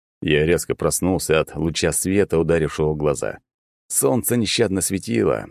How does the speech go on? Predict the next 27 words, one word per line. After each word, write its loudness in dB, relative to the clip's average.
а 0
за 0
окном 0
уже -2
кипела 2
работа. 0
Олег 0
раздавал 0
команды, 0
а 2
переселенцы -2
бодро 2
их -8
выполняли. 0
Смущало 0
то, -2
что -6
кроме 2
шелеста -2
реки -2
и -4
пыхтения -2
рабочих -2
не 2
было 2
никаких -4
звуков. -4